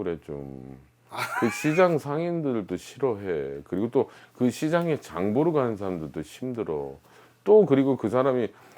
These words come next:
Speaker 1: 그 양반이 시장에 나가면서 경호부터 해가지고 얼마나 교통까지, 아, 왜 그런데 그냥 가만히 좀 있지?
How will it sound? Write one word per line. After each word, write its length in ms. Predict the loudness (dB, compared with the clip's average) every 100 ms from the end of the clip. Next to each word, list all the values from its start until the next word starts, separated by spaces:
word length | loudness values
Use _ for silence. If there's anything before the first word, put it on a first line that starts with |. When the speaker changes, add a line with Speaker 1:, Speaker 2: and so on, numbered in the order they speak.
| 0
Speaker 1:
그 80 | 4
양반이 500 | 4 6 4 4 2
시장에 400 | 0 0 2 2
나가면서 520 | 2 0 0 -2 -4
경호부터 640 | -2 0 0 0 -2 0 2
해가지고 460 | 4 0 0 2
얼마나 560 | 2 0 0 0 -2 -4
교통까지, 840 | -4 -4 -2 0 2 2 0 -4 -6 _ _ -8
아, 140 | 8 8
왜 100 | 8
그런데 360 | -2 -4 -2 -4
그냥 180 | -4 -8
가만히 400 | -8 -8 -6 -8
좀 160 | -8 -10
있지? 580 | -12 _ -14 -14 -14